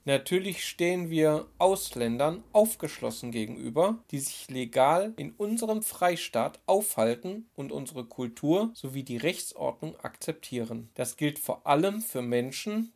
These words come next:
die in Thüringen den Lebensunterhalt ihrer Familie durch Arbeit erwirtschaften und ihr Schicksal mit unserer Nation aus innerer Überzeugung dauerhaft verbinden wollen. Im Bundesrat werden wir uns daher für ein modernes und bedarfsorientiertes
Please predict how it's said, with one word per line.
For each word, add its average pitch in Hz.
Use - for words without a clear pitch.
die 143
in 123
Thüringen 190
den 131
Lebensunterhalt 147
ihrer 127
Familie 131
durch 127
Arbeit 127
erwirtschaften 160
und 127
ihr 120
Schicksal 196
mit -
unserer 190
Nation 151
aus 120
innerer 202
Überzeugung 151
dauerhaft 160
verbinden 127
wollen. 113
Im 139
Bundesrat 190
werden 151
wir 147
uns 127
daher 156
für -
ein 117
modernes 127
und 117
bedarfsorientiertes 151